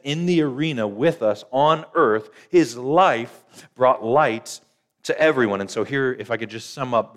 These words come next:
verse four, here's what John is saying. In the beginning, Jesus gave life to everyone. In the arena,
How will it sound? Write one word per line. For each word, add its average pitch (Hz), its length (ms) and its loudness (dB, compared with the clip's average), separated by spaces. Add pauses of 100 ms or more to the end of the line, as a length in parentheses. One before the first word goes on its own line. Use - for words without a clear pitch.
verse 98 280 -4
four, 92 300 -8
here's 98 240 -12
what 95 140 -10
John 92 200 -16
is 87 100 -18
saying. 87 180 -18
In 107 80 -8
the 113 60 -6
beginning, 110 600 -6 (680)
Jesus 110 400 -6
gave 98 240 -4
life 95 500 -2 (520)
to - 200 -12
everyone. 87 480 -2 (2000)
In 104 120 -8
the 90 100 -4
arena, 85 640 -4